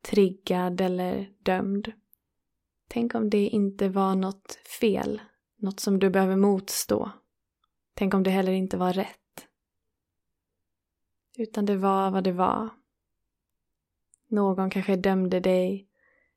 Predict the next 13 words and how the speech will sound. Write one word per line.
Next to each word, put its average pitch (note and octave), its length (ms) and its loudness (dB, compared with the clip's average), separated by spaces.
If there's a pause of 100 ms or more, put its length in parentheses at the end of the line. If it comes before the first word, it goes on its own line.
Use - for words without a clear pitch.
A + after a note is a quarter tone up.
(100)
eller G#3 160 -4
kritiserade F3+ 840 0
dig. F3+ 500 0 (1500)
Det A#3 100 -6
handlar A3 280 0
inte G3 240 0
om F#3 140 0
dig. G#3 440 -2 (1700)
Det A3 100 -6
handlar G3 400 4
om G3 400 4
den F#3 260 2
personen. G3 680 0